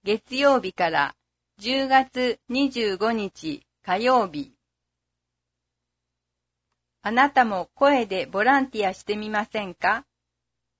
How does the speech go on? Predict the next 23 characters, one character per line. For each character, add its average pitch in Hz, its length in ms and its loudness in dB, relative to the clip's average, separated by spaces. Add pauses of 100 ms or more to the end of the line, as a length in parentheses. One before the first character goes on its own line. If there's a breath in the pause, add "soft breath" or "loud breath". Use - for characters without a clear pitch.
(180)
音 285 280 2
訳 277 460 -2
ボ 226 160 0
ラ 277 160 4
ン 247 100 -2
テ 190 140 -12
ィ 175 120 0
ア - 120 -2 (120)
初 208 200 -8
級 269 300 -4
養 262 260 4
成 247 280 -2
講 220 280 0
座。 - 320 -6 (920)
音 269 260 2
訳 277 260 0
ボ 254 160 2
ラ 269 140 6
ン 262 140 -2
テ 208 100 -10
ィ 190 100 2
ア 165 100 2
は 147 240 -4